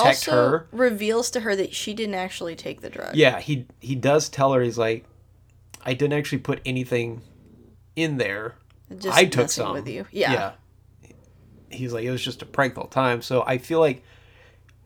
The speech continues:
Speaker 2: he's kinda, he kinda likes her now.
Speaker 1: Yeah.
Speaker 2: 'Cause he's like, "Oh, you're not just some dumb reporter. You're actually trying to
Speaker 1: Like, help people.
Speaker 2: figure stuff out."
Speaker 1: Yeah.
Speaker 2: Um,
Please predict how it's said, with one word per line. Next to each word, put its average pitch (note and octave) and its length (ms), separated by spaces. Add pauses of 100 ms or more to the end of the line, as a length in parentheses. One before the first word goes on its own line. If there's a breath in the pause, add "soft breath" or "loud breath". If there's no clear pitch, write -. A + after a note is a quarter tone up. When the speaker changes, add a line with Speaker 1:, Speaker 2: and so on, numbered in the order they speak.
(520)
Speaker 2:
he's - 260 (100)
kinda, F3 840 (800)
he C#3 140
kinda F3 260
likes B2+ 380
her F#3 160
now. F#3+ 420 (120)
Speaker 1:
Yeah. A3 160
Speaker 2:
'Cause C3+ 200
he's C#3 260
like, B2 220
"Oh, D#3+ 200
you're C3 120
not D3 160
just C3+ 220
some B2+ 340 (760 soft breath)
dumb C3+ 320
reporter. B2 420
You're A#2 220
actually B2+ 340
trying A#2+ 420
to A#2 380
Speaker 1:
Like, F3+ 160
help F3 260
people. - 160
Speaker 2:
figure B2+ 360
stuff - 360
out." A#2+ 380
Speaker 1:
Yeah. F3 240 (720 soft breath)
Speaker 2:
Um, C3 500